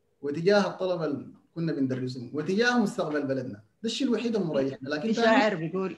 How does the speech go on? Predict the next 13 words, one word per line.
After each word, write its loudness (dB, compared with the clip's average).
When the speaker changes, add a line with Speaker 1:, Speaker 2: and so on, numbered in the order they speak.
Speaker 2:
في، 2
في -4
حكيم -2
يا -2
دكتور -8
عبد -4
الرحيم -4
بيقول: -2
"إذا 2
رأيت 2
في 0
الأمة -2
يعني -4